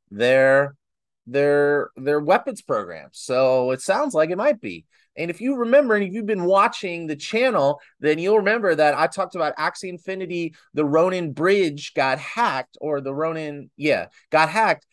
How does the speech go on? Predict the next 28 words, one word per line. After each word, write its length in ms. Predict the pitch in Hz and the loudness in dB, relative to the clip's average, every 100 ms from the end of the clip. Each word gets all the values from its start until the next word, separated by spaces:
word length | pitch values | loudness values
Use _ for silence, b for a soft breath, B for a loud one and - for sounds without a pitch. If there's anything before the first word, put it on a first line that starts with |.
| _ - | _ -6
and 240 | 151 151 | -4 -2
they 100 | 160 | -4
stole 260 | 160 - 170 | -4 -4 -4
six 260 | - 196 202 | -4 -6 -4
hundred 160 | 185 | -4
million 320 | 185 208 214 214 | -2 -4 -2 -2
dollars. 400 | 254 165 117 - | 0 -2 -4 -10
And 480 | 147 160 165 165 160 - _ - | -12 -10 -8 -8 -10 -16 _ -6
through, 560 | 196 202 196 196 185 b b | -2 2 4 2 0 b b
with 260 | - 165 180 | -4 -4 -2
Chainalysis' 880 | - 196 185 185 190 - 160 156 160 | -2 0 2 2 0 -2 -12 -10 0
help, 280 | 226 180 | 2 2
the 80 | 170 | -2
feds 360 | - 185 196 151 | -2 -2 -2 -6
discovered 480 | 151 - 147 180 151 | -12 -4 -2 -2 -2
that 220 | 139 139 | -2 -4
it 260 | 147 147 - | -6 -6 -6
was 500 | 127 123 120 123 - _ | -2 0 2 0 -6 _
Lazarus 560 | 135 196 214 165 151 147 | 0 2 0 -2 -6 -6
Group, 300 | 120 117 135 _ | -10 -8 -8 _
which 280 | 123 131 - | -8 -8 -6
we 100 | 131 | -6
mentioned 360 | 120 120 120 104 | -4 -4 -6 -6
earlier, 480 | 101 104 123 151 - b b | -2 0 0 -2 -6 b b
which 220 | 143 143 | -6 -4
is 480 | 160 160 156 151 143 _ _ _ _ _ _ _ _ - | -2 0 0 -4 -8 _ _ _ _ _ _ _ _ -10
connected 500 | 165 156 151 165 147 | -4 -2 -2 -6 -6
to 460 | 147 139 139 139 | -6 -4 -4 -6